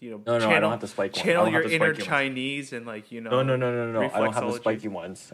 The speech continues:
Speaker 2: I have the, um, I have the regular ones that don't have the spikes 'cause they were, like,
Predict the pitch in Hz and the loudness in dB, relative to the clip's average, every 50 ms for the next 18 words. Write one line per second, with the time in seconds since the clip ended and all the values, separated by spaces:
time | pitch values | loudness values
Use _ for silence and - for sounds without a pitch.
0 | - - 98 101 101 107 104 101 104 107 104 98 98 98 98 98 95 95 92 87 | -8 -4 -2 0 0 0 0 0 -2 -4 -2 0 2 2 2 2 2 0 -2 -6
1 | 90 95 - _ - - 87 - 87 92 92 104 113 110 120 113 123 123 113 107 | -10 -16 -20 _ -20 -20 -18 -16 -10 -4 -2 -2 0 0 0 0 0 2 2 2
2 | 107 104 104 104 101 101 101 98 110 - - _ _ _ _ _ _ _ _ _ | 2 0 0 0 -2 -4 -6 -10 -12 -16 -20 _ _ _ _ _ _ _ _ _
3 | _ _ _ - 95 95 92 90 87 - - - - - 113 107 107 98 - 90 | _ _ _ -2 0 2 2 2 0 -2 -6 -8 -6 -6 -2 -2 -2 -4 -4 -8
4 | 87 - - - 90 95 101 98 - - - - - - - 92 87 - 92 90 | -12 -6 -4 -2 -2 -2 -4 -6 -10 -16 -20 -20 -14 -10 -8 -8 -6 -6 -6 -6
5 | 90 87 92 87 - - - - - | -6 -6 -8 -8 -8 -8 -8 -10 -10